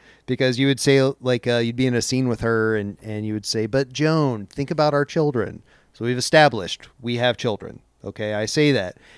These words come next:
And she would just say, "Well, we don't have children." It's like, "Oh, cool. <laughs> Why am I here?"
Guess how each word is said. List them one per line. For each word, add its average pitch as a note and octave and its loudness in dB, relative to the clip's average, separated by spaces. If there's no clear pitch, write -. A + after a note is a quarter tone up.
And B2 -2
she C#3+ 0
would B2+ -2
just A2+ -6
say, A2+ -2
"Well, D3+ 6
we E3+ 4
don't E3 10
have B2+ 2
children." G2 -2
It's F#2+ -12
like, G2+ -8
"Oh, A3+ 8
cool. G#3+ 10
<laughs> - 2
Why D#3+ 6
am A3+ 10
I G3 8
here?" A#2+ 4